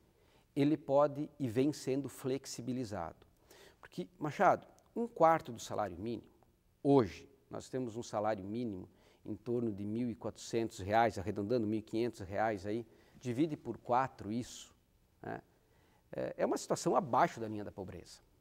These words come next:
Então, o Poder Judiciário, sensível a essa situação,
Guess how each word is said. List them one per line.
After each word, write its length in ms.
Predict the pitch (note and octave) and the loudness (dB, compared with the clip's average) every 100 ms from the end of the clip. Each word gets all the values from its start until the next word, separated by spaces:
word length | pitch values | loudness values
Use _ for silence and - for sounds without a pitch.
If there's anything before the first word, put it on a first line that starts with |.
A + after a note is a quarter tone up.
| _ _ _ _ _ - - - | _ _ _ _ _ -20 -20 -8
Então, 380 | C3+ A#2+ G#3 G#3 | -2 6 6 4
o 60 | E3+ | 2
Poder 280 | F3 D#3 G#3 | 6 8 8
Judiciário, 680 | G3 C#3+ - C3+ C#3+ D3 F#2 - _ _ | 4 -4 0 6 6 6 2 -10 _ _
sensível 720 | - D3+ C3+ - E3+ E3 A#2+ | -4 -2 -2 0 0 2 4
a 60 | A2+ | 4
essa 220 | B2 A#2 | 2 -4
situação, 600 | - - F2+ - B2 | -12 -10 -10 -4 -4